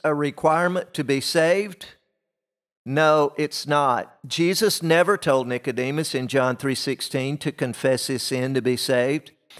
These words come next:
In John chapter four, there's a woman who has a lot of sinful issues in her life, the woman at the well. Jesus didn't tell her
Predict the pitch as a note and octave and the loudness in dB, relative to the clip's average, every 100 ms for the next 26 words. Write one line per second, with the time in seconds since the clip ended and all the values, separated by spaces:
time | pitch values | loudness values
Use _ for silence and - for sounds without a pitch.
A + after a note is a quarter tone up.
0 | - D3+ D3 F3 F3 F3+ E3 D3 C#3 E3 | -8 0 6 8 8 4 4 2 -2 2
1 | E3 C#3+ C3 C3 C#3 C#3 C#3+ C#3 C3 C#3 | 4 4 2 0 0 2 0 0 0 0
2 | B2 B2 B2+ C#3+ D#3+ D#3+ B2 A#2 - C#3 | 0 -2 0 4 6 6 4 -2 -4 -4
3 | C3+ - A#2+ C3+ C#3 - C3+ A#2 C3 B2+ | -4 -6 -6 -2 -2 -2 -2 -2 -2 0
4 | B2 B2+ C3+ D3+ - - - - B2 C#3+ | 2 2 2 0 -6 -20 -20 -4 2 4
5 | C#3+ C#3 C3+ C3+ B2+ C3+ D3+ B2+ B2+ - | 4 2 0 0 2 4 4 2 -2 -10
6 | - - _ _ - D#3 F#3 G#3 - G3+ | -20 -20 _ _ -2 0 2 0 2 2
7 | G3+ F#3+ G3 F#3+ F#3 D3+ F3 G#3+ F3 C3 | 2 0 4 6 6 4 2 4 2 -2
8 | C#3 | -8